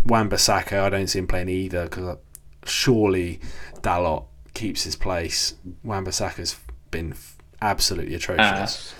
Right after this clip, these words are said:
Speaker 2: <laughs>
Speaker 1: Yeah, ass. Thanks, Mike. That's what I'm looking for. He's been
Speaker 2: <laughs>
Speaker 1: ass. Um, so, yeah, it, Nace got,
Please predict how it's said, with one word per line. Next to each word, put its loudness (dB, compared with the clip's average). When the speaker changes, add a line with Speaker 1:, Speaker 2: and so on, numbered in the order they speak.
Speaker 2:
<laughs> 4
Speaker 1:
Yeah, 2
ass. 6
Thanks, 4
Mike. 0
That's 6
what 8
I'm 10
looking 0
for. 2
He's 6
been 8
Speaker 2:
<laughs> 8
Speaker 1:
ass. 4
Um, 8
so, 12
yeah, 12
it, 8
Nace 10
got, 12